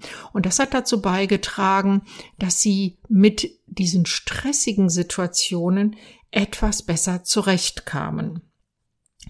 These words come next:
Dadurch wurde nicht die stressige Situation als solche geändert, aber ihr eigener Umgang mit den Situationen konnte verbessert werden.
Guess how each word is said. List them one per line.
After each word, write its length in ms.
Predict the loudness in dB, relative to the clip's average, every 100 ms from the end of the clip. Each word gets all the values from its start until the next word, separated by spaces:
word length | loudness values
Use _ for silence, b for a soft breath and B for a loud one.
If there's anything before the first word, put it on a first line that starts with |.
| -6
Dadurch 420 | 0 2 2 0
wurde 300 | 2 2 4
nicht 640 | 6 8 6 4 0 -10 -18 -8 0
die 100 | 0
stressige 540 | 0 -2 0 0 0
Situation 640 | -2 -2 -4 -2 -2 -2
als 300 | 0 0 2
solche 720 | 2 4 4 4 0 -4 -6 -10
geändert, 720 | -10 -4 -4 -2 -4 -8 -14 _ _ B B B B B B B _ _ _
aber 720 | -2 -2 0 0 2 2 -2 -10 _ _
ihr 260 | 0 0 0
eigener 580 | 0 4 4 4 2 -2
Umgang 720 | 2 6 6 4 2 0 -4 -8 _ 4
mit 540 | 8 10 8 0 -2
den 140 | 2 2
Situationen 800 | 2 -2 -4 -2 0 2 0
konnte 320 | 0 2 2 0
verbessert 720 | -4 -2 -2 -4 -6 -8 -10
werden. 380 | -8 -6 -6